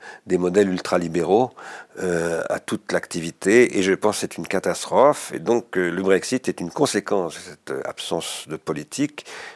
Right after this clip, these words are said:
que je connais bien, hein, parce que j'ai été directeur de l'ina quelque temps. J'allais souvent à Bruxelles, et je discutais beaucoup avec des, des commissaires européens ou des fonctionnaires de, de, de l'Europe. Je connais,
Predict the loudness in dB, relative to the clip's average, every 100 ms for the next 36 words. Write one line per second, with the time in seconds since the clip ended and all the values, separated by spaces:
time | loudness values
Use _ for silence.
0 | -8 -2 2 4 4 4 6 4 2 -2
1 | -2 -4 -2 -2 -2 0 2 0 -2 -2
2 | -2 0 -2 -2 0 0 0 -4 -6 0
3 | 4 4 0 -14 -14 -14 -18 -14 -4 -2
4 | 0 2 4 6 6 4 -2 2 2 2
5 | 0 -4 -6 -10 -8 -2 0 2 0 -2
6 | 2 2 2 0 -2 -2 -4 -10 -16 -18
7 | -16 -16 -14 -2 0 2 4 6 6 4
8 | 2 4 6 6 4 0 0 0 4 4
9 | 6 6 4 0 -4 -6 -14 -18 -18 -20
10 | _ -16 -4 -2 0 -4 -4 -2 0 4
11 | 4 2 -4 -6 -2 -2 -2 -6